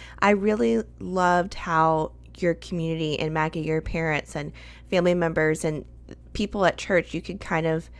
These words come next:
feel the love and be received as you guys were trying to live in a more integrous way. I think that's just so amazing. Um, and I think anyone going through recovery at some point find themselves like, "Okay, this is it. This is my mess,"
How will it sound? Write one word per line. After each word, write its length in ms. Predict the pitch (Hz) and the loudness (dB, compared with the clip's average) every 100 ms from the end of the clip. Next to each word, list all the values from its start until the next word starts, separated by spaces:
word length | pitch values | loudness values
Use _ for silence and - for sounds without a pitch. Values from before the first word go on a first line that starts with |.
| - - - | -20 -20 -20
feel 400 | - 220 214 214 | -6 2 4 4
the 140 | 208 170 | 2 2
love 580 | 165 170 156 151 165 - | 6 8 8 4 -2 -4
and 180 | 165 165 | -2 0
be 220 | 180 185 | 2 4
received 720 | 180 170 - 170 160 156 151 - - | 4 0 -2 2 2 2 -2 -4 6
as 260 | 185 202 | 6 6
you 80 | 202 | 2
guys 320 | 190 175 175 | 4 4 4
were 100 | 175 | 0
trying 460 | 170 - 170 165 165 | -4 0 2 2 0
to 200 | - 170 | -4 -4
live 440 | 170 170 165 165 | 0 4 4 4
in 80 | 165 | 2
a 80 | 160 | 0
more 440 | 156 156 156 156 156 - - | 0 2 4 2 0 -16 -10
integrous 640 | 151 151 - 156 156 151 - | -8 -6 -2 -2 -2 -6 -4
way. 360 | 143 - - - | 0 0 -2 0
I 120 | 156 | 0
think 180 | 196 190 | 0 -2
that's 220 | 156 - | -4 -4
just 200 | 151 - | -8 -2
so 200 | 151 151 | -2 0
amazing. 600 | 147 143 143 - - - - - - - | -2 -4 -6 -6 -10 -10 -14 -20 -6 2
Um, 180 | 160 160 | 2 4
and 140 | 180 | 4
I 60 | 175 | 4
think 180 | 196 - | 2 2
anyone 300 | 196 196 180 | 2 2 2
going 220 | 170 170 | 2 2
through 140 | 185 | 0
recovery 560 | 165 - 170 156 160 156 - - | -4 0 0 2 0 0 -6 4
at 220 | 190 175 | 6 6
some 320 | - - 190 214 | 2 2 2 2
point 480 | - 185 165 - | 0 2 0 0
find 220 | - 165 165 | 0 0 0
themselves 340 | 170 151 156 | -2 -4 -4
like, 160 | 160 165 | -6 -8
"Okay, 380 | 156 165 147 - | -4 -4 -4 0
this 200 | 165 170 | 0 0
is 100 | 180 | 2
it. 200 | 185 - | 4 4
This 160 | 165 170 | -4 -8
is 140 | 175 | -4
my 160 | 170 156 | 0 2
mess," 360 | 156 202 - | 4 4 0